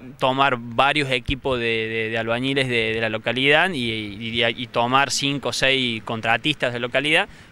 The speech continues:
para tener un avance importante en cuestiones de velocidad de tiempo, porque es una, es una obra bastante grande, en volumen de trabajo, y tenemos muy poco tiempo para llevarla a cabo. Así que vamos a necesitar por lo menos, no menos de veinte personas trabajando de forma simultánea en la plaza.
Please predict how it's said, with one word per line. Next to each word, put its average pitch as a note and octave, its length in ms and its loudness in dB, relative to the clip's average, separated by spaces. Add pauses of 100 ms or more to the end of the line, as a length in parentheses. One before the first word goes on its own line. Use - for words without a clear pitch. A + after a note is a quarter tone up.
(100)
para C#3 220 2
tener C3 240 0
un C3 120 0
avance B2+ 360 2
importante B2 1120 0
en A2 160 -8
cuestiones B2+ 380 -2
de A#2 80 2
velocidad A2 340 2
de B2 60 4
tiempo, A2 400 0 (160)
porque G#2 600 -6 (280)
es A2+ 100 0
una, G#2+ 360 0
es B2 100 -2
una A#2+ 220 0
obra B2 200 4
bastante C#3 520 2
grande, D#3 440 2
en A#2 180 -4
volumen B2 420 -2
de G#2+ 40 -10
trabajo, C#3+ 600 4 (260)
y A2+ 220 -2
tenemos A#2 680 2
muy C3+ 220 0
poco C3 260 2
tiempo C#3+ 440 2
para A2 220 0
llevarla A#2 280 2
a A#2 40 0
cabo. C3 280 2
Así A2+ 220 -4
que A#2+ 60 -2
vamos A#2+ 180 0
a - 20 -2
necesitar A#2 300 -2
por A#2+ 120 -4
lo A2+ 100 -4
menos, C#3 460 0
no B2+ 260 0
menos C3+ 360 2
de A2+ 80 -2
veinte B2 280 0
personas C3 460 0
trabajando A2 640 -2
de G#2 60 -12
forma A#2+ 280 -4
simultánea A2 840 -2
en A2 60 -8
la A2 80 -6
plaza. - 360 -4